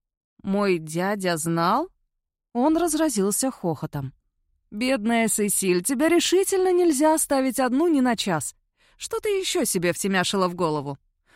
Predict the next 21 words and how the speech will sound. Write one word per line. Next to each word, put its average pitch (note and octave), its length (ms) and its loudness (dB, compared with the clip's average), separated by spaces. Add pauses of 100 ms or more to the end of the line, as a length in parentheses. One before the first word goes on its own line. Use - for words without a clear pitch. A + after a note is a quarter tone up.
(140)
Уверяю E3+ 560 0
тебя, D3 280 -8
что F3+ 220 -8
Жульен A3+ 400 -2
самый D4 520 2
обычный A3+ 500 0
человек. E3+ 580 0 (320)
Усталый — E4 540 0
это G#3+ 180 -2
да, D#3 260 0 (220)
страшно G3+ 480 -2
похудевший. E3 720 -4 (520)
Он C4 160 -4
чертовски G#3 500 -4
постарел, G3+ 560 -2
но D#3 260 -2
за F3 180 0
исключением G#3 760 0
этого». F3 400 0 (540)
«Тогда F#3 360 0
объясни. A#3+ 720 2